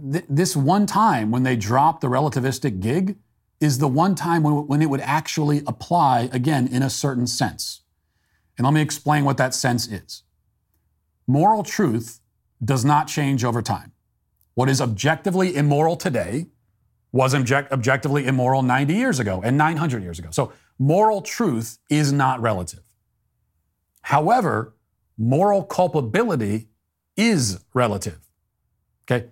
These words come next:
Y-, y-, you don't need to factor in the century and decade when a sin occurred in order to decide if it was a sin. But you do need to factor those things in if you're trying to assign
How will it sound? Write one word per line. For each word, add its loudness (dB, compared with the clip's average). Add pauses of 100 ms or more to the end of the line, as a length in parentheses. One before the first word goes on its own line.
(140)
Y-, -8 (380)
y-, -6
you 4
don't 2
need -2
to 0
factor 0
in 2
the 0
century 0
and -2
decade -2
when -2
a 0
sin 0
occurred -2
in 0
order 2
to -4
decide 0
if -6
it -4
was -2
a -4
sin. -2 (640)
But 0
you 2
do 2
need 0
to -2
factor 0
those -4
things -4
in -2
if -2
you're -2
trying 0
to -2
assign 0